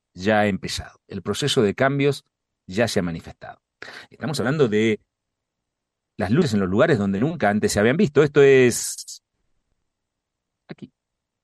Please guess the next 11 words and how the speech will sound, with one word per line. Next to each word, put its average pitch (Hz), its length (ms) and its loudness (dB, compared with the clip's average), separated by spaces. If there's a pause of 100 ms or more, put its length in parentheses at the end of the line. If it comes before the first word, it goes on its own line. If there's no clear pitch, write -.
(520)
como, 113 720 -4 (500)
como 110 200 0
la 110 40 2
estamos 135 240 -2
viendo 123 240 2
ahora. 71 240 -6 (1200)
Y 143 140 -2
entonces, 123 760 -4 (400)
que 135 160 2
haya 160 500 -2 (400)
auroras 190 1120 2